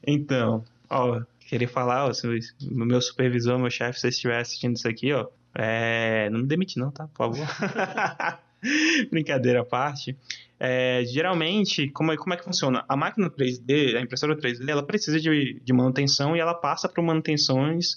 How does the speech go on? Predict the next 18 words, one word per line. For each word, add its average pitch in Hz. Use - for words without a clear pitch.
que 131
a 127
própria 165
empresa, 185
é, 120
fabricante 131
dela 139
manda 175
um 170
técnico 151
pra 147
fazer 143
essas, 143
essas 120
manutenções 131
periódicas. -
E 127
aí, 147